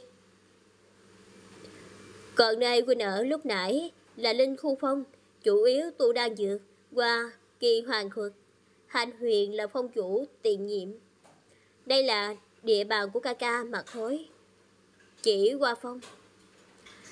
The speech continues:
Nơi này là Chỉ Hoa Phong, lấy võ nhập đạo, chủ yếu tu binh khí. Xích Tuyên là đệ tử của chủ tịch của Chỉ Hoa Phong.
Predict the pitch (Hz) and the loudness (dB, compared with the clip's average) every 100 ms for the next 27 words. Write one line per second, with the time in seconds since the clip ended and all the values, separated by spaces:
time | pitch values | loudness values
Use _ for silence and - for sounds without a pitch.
0 | - 262 262 254 226 214 208 202 196 247 | 0 2 2 2 0 2 0 0 0 2
1 | 277 240 254 254 247 _ _ - 311 277 | 2 -2 -6 -12 -12 _ _ -2 0 2
2 | 190 226 285 214 196 190 196 196 202 202 | 0 2 0 -2 -4 -2 -4 -2 -2 0
3 | 254 302 285 233 220 208 233 269 320 - | 0 0 2 2 2 -2 -2 -2 -4 -14
4 | _ _ - 381 - 285 254 254 - _ | _ _ -8 -8 -4 0 2 0 -8 _
5 | 220 214 208 202 202 196 220 294 262 202 | -4 0 2 0 0 0 0 2 0 0
6 | 190 - 202 - _ _ _ _ 220 196 | -2 -2 -4 -6 _ _ _ _ 0 2
7 | 247 - 202 185 214 269 254 220 226 240 | 0 -2 -6 0 -2 0 -2 -2 -8 -10